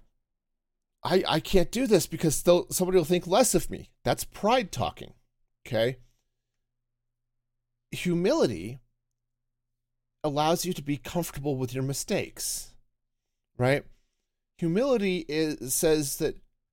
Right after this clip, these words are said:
you don't have to be the center of attention, right? Someone who's prideful, right? You, you see those people, it's like the, the world revolves around them,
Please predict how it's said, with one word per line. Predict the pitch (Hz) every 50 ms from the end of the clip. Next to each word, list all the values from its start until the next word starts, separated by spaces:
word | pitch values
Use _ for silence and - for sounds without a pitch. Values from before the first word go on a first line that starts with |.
| _ _ _ _ _ _ _ _ _ _ -
you | 185 247
don't | 294 220
have | - - - 254 254 -
to | - -
be | - 233
the | 226 214
center | 208 - 226 214 208 208
of | 202
attention, | 208 208 - 240 302 302 - - - - - - _ _ _ _ _ _ _ _ _
right? | 139 156 170 - - - _ _ _
Someone | - - 208 220 214 196
who's | 180 160
prideful, | - - - 202 233 302 277 - - 123 101 98 - - - _ _ _ _ _ _ _
right? | - 151 156
You, | 156 139 143 -
you | 180 160
see | 147 - - - 214
those | 190 170 160 156
people, | - 190 185 - 165
it's | 135 -
like | 131 110 - -
the, | 135 127 113 101 - - - _ _ _ _ _ _ _ _ _
the | 139 131
world | 123 143 190 214 214 196 170 147
revolves | 156 147 123 147 160 190 196 170 135 139
around | 131 120 143 170 175 160 123
them, | 98 - 110 80 69 - -